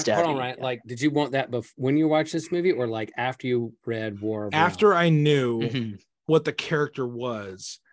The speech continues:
Speaker 3: that's what I wanted.
Speaker 2: Jason Aaron's version of
Speaker 3: Well,
Speaker 2: Malekith.
Speaker 3: but
Speaker 1: Yeah.
Speaker 3: even,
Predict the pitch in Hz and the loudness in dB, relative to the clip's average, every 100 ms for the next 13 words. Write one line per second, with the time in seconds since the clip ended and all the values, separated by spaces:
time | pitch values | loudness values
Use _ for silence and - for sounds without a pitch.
0 | _ 135 143 143 139 127 117 110 107 107 | _ 0 2 2 2 2 0 -4 -6 -8
1 | 92 - - 110 120 120 - 120 110 113 | -12 -12 -18 -6 -2 -2 -2 -4 -4 -4
2 | 113 110 - 107 110 107 101 101 95 92 | -4 -6 -8 -8 -6 -6 -6 -10 -12 -16
3 | _ - - 202 403 - 214 104 269 247 | _ -18 -4 -2 0 4 4 6 6 4